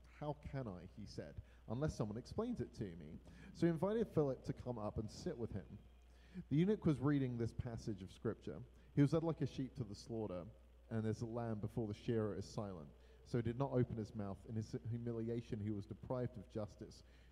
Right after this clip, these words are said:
Who can speak of his descendants? For his life was taken from the earth." The eunuch asked Philip, "Tell me, please,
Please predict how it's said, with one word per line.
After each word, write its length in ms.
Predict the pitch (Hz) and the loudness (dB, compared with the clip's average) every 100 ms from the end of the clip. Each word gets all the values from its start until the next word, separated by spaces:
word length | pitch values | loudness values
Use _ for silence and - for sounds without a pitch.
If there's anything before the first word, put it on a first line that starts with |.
| - | 6
Who 120 | 170 | 6
can 160 | 151 143 | 6 -4
speak 300 | - 127 110 | -2 -2 0
of 80 | |
his 180 | 104 110 | 0 -2
descendants? 680 | - 101 107 98 92 90 - - | -4 -4 -4 -4 -8 -10 -14 -8
For 120 | 101 | -2
his 240 | 110 101 | -2 -2
life 260 | 107 107 104 - | -4 -4 -6 -8
was 140 | 98 - | -10 -6
taken 380 | 107 107 92 | -8 -6 -8
from 180 | 92 92 | -8 -10
the 140 | 87 95 | -8 -10
earth." 280 | - - - - - - - - - - - - - | -12 -18 -20 -20 -20 -20 -20 -20 -20 -20 -20 -20 -2
The 80 | 135 | 6
eunuch 260 | 180 214 175 | 8 8 4
asked 260 | 165 - - | 2 0 4
Philip, 340 | 143 123 - | 4 4 0
"Tell 240 | - 247 247 | 2 2 2
me, 240 | 139 113 | 0 0
please, 600 | - 196 160 113 104 - | 0 2 2 0 -6 -12